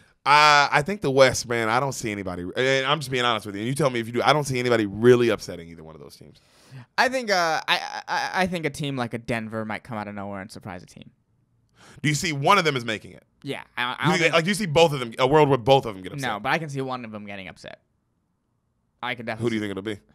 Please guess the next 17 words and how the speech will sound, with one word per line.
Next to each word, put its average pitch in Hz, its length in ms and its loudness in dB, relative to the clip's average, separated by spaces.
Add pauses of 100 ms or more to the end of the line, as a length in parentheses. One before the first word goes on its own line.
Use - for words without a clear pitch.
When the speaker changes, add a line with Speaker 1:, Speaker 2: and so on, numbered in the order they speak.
(180)
Speaker 1:
you 101 60 -8
had 98 60 -8
to 98 60 -8
Speaker 2:
Probably 131 220 -2
Speaker 1:
guess. 110 40 -8
Speaker 2:
the 110 60 -12
Clippers. 90 440 -20 (420)
The, 131 320 -2
the, 117 400 -4
if 123 160 -10
I 131 100 0
had 131 100 -4
to 127 80 -8
guess, 127 280 -6
it's 113 140 -16
gonna 120 160 -10
be, 107 260 -10